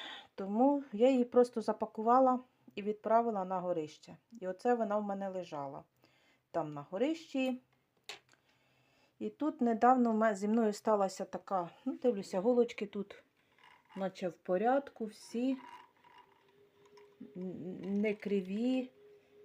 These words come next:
хороші. Е, так, наче от в порядку, але нема передньої, ось тут закритої, цієї штучки, що закриває.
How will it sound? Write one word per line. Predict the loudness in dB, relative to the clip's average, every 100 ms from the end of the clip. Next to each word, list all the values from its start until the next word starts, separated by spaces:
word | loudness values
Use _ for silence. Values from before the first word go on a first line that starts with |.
| -20 _ -20 -20
хороші. | -4 -2 0 -2 -4 -6 -8 -10 -12 -20 -20 _ -20 -20 -20 _ -20 _ _ _ _ _ _ _ -8
Е, | -6 -6 -10 _ _ _ _ _ _ _ _ _ _ _ _ _ _ _
так, | -6 -6 -6
наче | -10 -8 -12
от | -12 -16
в | -14
порядку, | -6 0 0 0 0
але | 2 4
нема | 2 2 0
передньої, | 0 2 4 4 2 2 2 0 -4 _ _ _ _ _ _ -12
ось | -12 -10
тут | -8 -6
закритої, | -6 -2 -2 -2 0 0 0 -2 -8 _
цієї | 0 0 0
штучки, | -4 -6 -4 -4
що | -4 -4
закриває. | -4 -4 -4 -4 -2 -2 -2